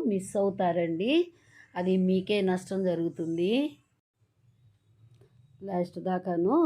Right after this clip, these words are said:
అలా మనం కరెక్ట్గా జాగ్రత్తగా పట్టుకుని మనం ఒక స్టిచ్ వేసుకోవాలి. కొంచెం స్లోగా వేసుకోవాలి ఈ స్టిచ్ వేసుకునేటప్పుడు.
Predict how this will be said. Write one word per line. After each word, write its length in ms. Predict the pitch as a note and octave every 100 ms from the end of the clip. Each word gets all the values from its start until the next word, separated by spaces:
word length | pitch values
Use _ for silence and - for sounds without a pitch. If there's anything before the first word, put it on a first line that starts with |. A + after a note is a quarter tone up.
| A3
అలా 280 | F3 E3+ E3
మనం 300 | E3 E3 D#3+ D#3+ D#3 - _ _
కరెక్ట్గా 420 | - F#3 F#3 F3+ F3+
జాగ్రత్తగా 680 | F3+ F3 E3 E3+ E3 E3 E3+
పట్టుకుని 540 | F3 D#3 - E3 E3+
మనం 300 | C4 G3+ E3+ D#3+ D#3
ఒక 200 | D#3 E3
స్టిచ్ 380 | D3+ - E3 -
వేసుకోవాలి. 840 | E3 D#3 D3+ E3 D3+ D3+ D3+ E3 B3+ E4 - _ _ _ _ _ _ _ _ _ _ _
కొంచెం 320 | E3+ E3+ E3 G3
స్లోగా 520 | F#3+ F3+ F3+ F3+ G3+
వేసుకోవాలి 840 | G3 F3+ F3+ - F#3+ E3+ E3 E3+ A#3 B3+
ఈ 100 | G3+ F3+
స్టిచ్ 360 | - F#3 - E3+
వేసుకునేటప్పుడు. 960 | E3 D#3 - D#3+ D#3+ D#3 D3+ D#3+ D#3+